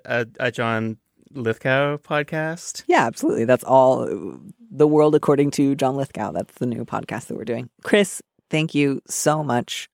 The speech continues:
Speaker 2: First, for coming all the way from Canada to this country, um, and then from coming all the way, uh, from New York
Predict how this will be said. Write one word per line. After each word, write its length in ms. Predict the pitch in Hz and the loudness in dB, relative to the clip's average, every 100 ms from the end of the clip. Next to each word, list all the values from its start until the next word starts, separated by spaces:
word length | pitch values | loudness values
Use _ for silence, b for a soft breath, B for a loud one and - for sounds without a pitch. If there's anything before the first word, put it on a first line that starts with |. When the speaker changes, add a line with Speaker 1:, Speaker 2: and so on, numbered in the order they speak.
| _ - | _ -4
Speaker 2:
First, 460 | - 185 185 - - _ - | 2 2 2 -6 -16 _ -2
for 160 | 147 | 0
coming 260 | - 147 127 | 2 2 4
all 120 | 135 | 6
the 60 | 139 | 6
way 100 | 135 | 4
from 180 | - 123 | 2 -2
Canada 580 | - 117 113 110 117 147 | 0 0 2 2 0 -4
to 100 | - | -2
this 160 | 113 - | 0 0
country, 440 | 110 107 113 117 B B B B | -4 -2 -2 -2 B B B B
um, 240 | 113 117 107 | 0 2 2
and 160 | 135 135 | 4 6
then 200 | 135 123 | 4 2
from 280 | - 131 | 0 0
coming 340 | 120 135 131 131 | 0 0 0 -2
all 160 | - 123 | 0 2
the 80 | 123 | 4
way, 360 | 123 120 127 | 4 4 -2
uh, 380 | - 113 104 78 | -4 -4 -4 -6
from 220 | - 139 | -4 -2
New 100 | 135 | 0
York 360 | 131 127 123 | 2 2 0